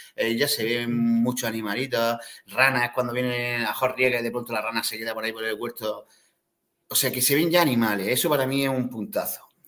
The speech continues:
Para mí es, es maravilloso, se ven mariposas, se ve de todo. Otra cosa son los productos locales. El, esos tomates que ellos decían que no había,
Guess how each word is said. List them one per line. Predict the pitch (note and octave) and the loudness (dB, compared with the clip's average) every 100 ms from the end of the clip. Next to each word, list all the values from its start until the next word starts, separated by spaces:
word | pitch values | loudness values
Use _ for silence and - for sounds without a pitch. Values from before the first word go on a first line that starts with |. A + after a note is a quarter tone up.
| _ | _
Para | - | -4
mí | A2+ B2+ | -2 0
es, | B2+ C3 C#3 C#3 | 2 4 2 0
es | A2 B2+ | 0 0
maravilloso, | B2 G#2+ G2+ A2 A2+ G#2 F#2+ | 2 0 0 -2 -2 -4 -6
se | - G#2 | -6 -4
ven | A2 A2 A2 G#2+ | -4 -4 -6 -8
mariposas, | G#2+ G#2 G#2 A#2+ A#2+ | -6 -6 -4 -4 -4
se | A2 | -4
ve | G#2 | -4
de | G2 | -4
todo. | G2 F2+ - - - - - | -6 -8 -12 -20 -18 -14 4
Otra | D#3+ E3+ D#3+ | 6 8 6
cosa | F#3 F#3 B2+ G2 - | 6 4 4 0 0
son | - C#3 C3+ | 2 2 2
los | C3+ | 2
productos | C3+ A#2+ A#2+ B2 | 0 -4 -4 -2
locales. | A2 F#2+ F#2+ F2+ F2 - | -2 -2 -4 -4 -8 -8
El, | A2 G#2+ G#2+ A2+ | -2 0 -2 -4
esos | B2+ B2+ C3 | -2 -2 0
tomates | B2+ C3 C3+ | 0 2 0
que | C3 B2 | -2 0
ellos | B2 | 0
decían | A#2 - B2+ | 0 -2 -2
que | B2+ A#2 | -2 -4
no | A2+ | -2
había, | A2+ A#2+ G#2+ G#2+ | 0 0 0 -4